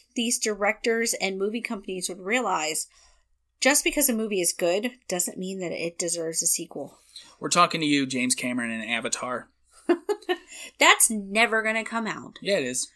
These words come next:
Speaker 2: Next year.
Speaker 1: Is it next year?
Speaker 2: Every t-, every two years, it's next year.
Speaker 1: Oh.
Speaker 2: So.
Speaker 1: It's just like that
Speaker 2: It's
Speaker 1: one
Speaker 2: always next year.
Speaker 1: Yeah, it's always like that one, uh, what was that one that we were always hearing? Like, it's gonna, it's gonna happen next year, and
Speaker 2: I don't remember.
Speaker 1: Yeah, I don't know either.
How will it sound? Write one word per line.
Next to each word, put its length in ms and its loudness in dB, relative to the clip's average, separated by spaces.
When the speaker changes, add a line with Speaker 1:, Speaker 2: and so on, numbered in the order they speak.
Speaker 2:
Next 280 0
year. 240 -10
Speaker 1:
Is 200 2
it 100 -2
next 260 -2
year? 100 0
Speaker 2:
Every 240 2
t-, 240 -6
every 400 -2
two 140 -2
years, 280 -2
it's 200 -2
next 260 -4
year. 120 -8
Speaker 1:
Oh. 340 4
Speaker 2:
So. 340 -6
Speaker 1:
It's 200 4
just 180 4
like 180 2
that 200 2
Speaker 2:
It's 100 4
Speaker 1:
one 100 8
Speaker 2:
always 200 6
next 240 0
year. 200 -14
Speaker 1:
Yeah, 200 2
it's 160 -2
always 260 0
like 180 -6
that 200 -4
one, 320 -6
uh, 420 -10
what 120 -4
was 120 -6
that 180 -2
one 200 -2
that 120 -8
we 120 -6
were 200 -12
always 440 -6
hearing? 460 -10
Like, 260 -16
it's 240 -12
gonna, 340 -8
it's 160 -10
gonna 180 -4
happen 260 -4
next 280 -12
year, 200 -4
and 200 -10
Speaker 2:
I 120 -4
don't 180 -10
remember. 500 -10
Speaker 1:
Yeah, 100 -16
I 40 -14
don't 160 -14
know 280 -14
either. 220 -16